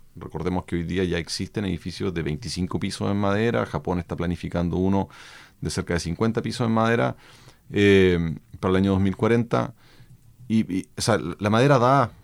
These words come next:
para esas condiciones, incluso en países sísmicos como Japón y como el nuestro,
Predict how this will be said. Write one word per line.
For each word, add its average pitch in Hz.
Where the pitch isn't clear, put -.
para 107
esas 107
condiciones, 104
incluso 104
en 110
países 113
sísmicos 107
como 95
Japón 135
y 98
como 101
el 117
nuestro, 147